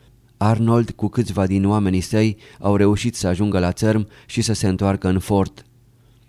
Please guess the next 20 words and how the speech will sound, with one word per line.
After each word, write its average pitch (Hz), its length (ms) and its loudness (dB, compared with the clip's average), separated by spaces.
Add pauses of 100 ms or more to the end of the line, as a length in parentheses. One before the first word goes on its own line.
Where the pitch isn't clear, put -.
(140)
Prima 117 300 2
flotă 113 340 0
americană 90 580 0
a 95 80 0
fost 101 280 -4
anihilată, 98 720 0 (420)
dar 101 300 -2
rezistența 98 640 -2
dârză 98 320 -2
pe 95 140 -4
care 98 260 -2
o 87 120 0
arătaseră 101 680 0 (260)
fusese 110 460 -2
atât 98 280 -2
de 92 160 -2
neașteptată, 107 840 0 (200)
încât, 113 460 0
cel 123 200 0
puțin, 110 480 0